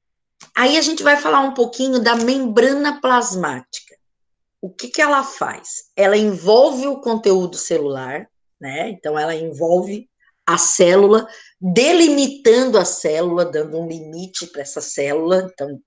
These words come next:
né? É, tem a membrana e lá dentro tem o conteúdo celular. Então, ela delimita a célula. E ela realiza troca de substâncias com o meio externo,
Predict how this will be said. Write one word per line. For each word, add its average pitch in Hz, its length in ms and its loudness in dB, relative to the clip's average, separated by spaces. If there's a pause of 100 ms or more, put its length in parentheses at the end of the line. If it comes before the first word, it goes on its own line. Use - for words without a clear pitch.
(100)
né? 160 340 0 (960)
É, 160 160 2
tem 170 220 -2
a 170 60 2
membrana 196 720 4
e 262 120 2
lá 202 200 6
dentro 202 640 -2 (420)
tem 190 160 -2
o 208 100 -2
conteúdo 202 600 0
celular. 185 500 0
Então, 160 420 -8 (500)
ela 160 200 2
delimita 175 720 -2
a - 20 -6
célula. 120 400 -8 (880)
E 285 140 4
ela 294 280 4
realiza 285 580 2
troca 269 520 0
de 233 120 -6
substâncias 214 920 -4
com 226 140 -6
o 214 80 0
meio 196 240 0
externo, 147 720 -4